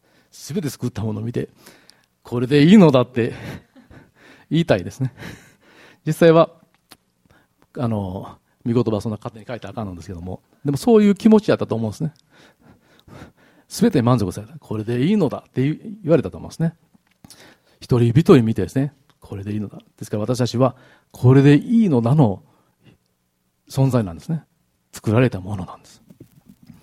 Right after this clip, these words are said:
そしてそれ、あの、「それでいいのだ」の私たちはですね、<laughs> それになってしまいましたけども、「これでいいよ」、私たちは、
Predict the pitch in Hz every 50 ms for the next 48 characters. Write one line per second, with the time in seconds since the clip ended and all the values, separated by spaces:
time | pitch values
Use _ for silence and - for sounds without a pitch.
0 | - - - - _ _ _ _ - - 160 - - 160 139 - 170 160 160 156
1 | - _ _ _ 147 143 135 131 127 123 117 117 - - _ - - 127 123 131
2 | 147 185 190 185 156 120 117 107 107 107 101 107 107 104 - 127 - 117 107 -
3 | 104 101 92 90 - 135 147 135 - - - - - _ - _ _ _ _ _
4 | _ - - _ - - - _ _ - _ - _ _ _ _ - _ _ -
5 | - - - - - - 190 180 165 143 107 90 87 110 107 104 98 - 101 87
6 | 101 110 - - - _ _ _ _ - - - - _ - - - 151 160 165
7 | 170 165 143 139 127 110 104 107 110 95 110 101 90 - 98 98 104 104 98